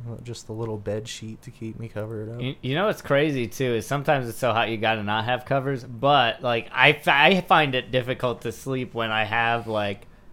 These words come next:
Speaker 2: when I don't have cov-, like, a cover on.
Speaker 1: Yeah, same with me.
Speaker 2: Like, it just feels,
Speaker 1: <laughs>
Speaker 2: like, strange to not be sleeping with something over top of you.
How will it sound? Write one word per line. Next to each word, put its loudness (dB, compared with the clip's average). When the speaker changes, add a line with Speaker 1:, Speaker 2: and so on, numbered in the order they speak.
Speaker 2:
when 2
I 4
don't 2
have 0
cov-, 2
like, 0
a -4
cover -2
on. 2
Speaker 1:
Yeah, 2
same -4
with -6
me. -4
Speaker 2:
Like, 0
it 2
just -2
feels, 0
Speaker 1:
<laughs> -
Speaker 2:
like, 2
strange -6
to -4
not -2
be -6
sleeping -8
with -6
something -6
over -6
top -6
of -12
you. -14